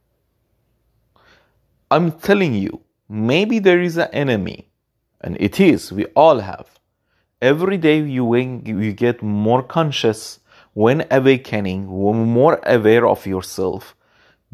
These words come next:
definitely you have more enemy. Bigger enemy. But don't focus on them. I will talk about that next time. Don't focus on your enemy.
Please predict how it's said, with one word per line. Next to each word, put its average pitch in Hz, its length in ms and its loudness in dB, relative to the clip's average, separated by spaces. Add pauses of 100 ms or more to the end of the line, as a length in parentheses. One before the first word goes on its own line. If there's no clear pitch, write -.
(120)
definitely 131 840 0
you 101 180 -4
have 107 400 -2
more 107 380 0
enemy. - 500 -8 (1300)
Bigger 110 400 4
enemy. 50 560 -12 (240)
But 135 320 2
don't 165 240 2
focus - 400 -4
on 92 180 -2
them. 55 260 -8 (400)
I 123 160 4
will 165 180 0
talk - 280 -6
about 113 360 -4
that 107 200 -4
next 95 320 -10
time. - 240 -8 (1000)
Don't 180 260 4
focus 151 420 0
on 113 180 -4
your 101 280 -4
enemy. 85 480 -6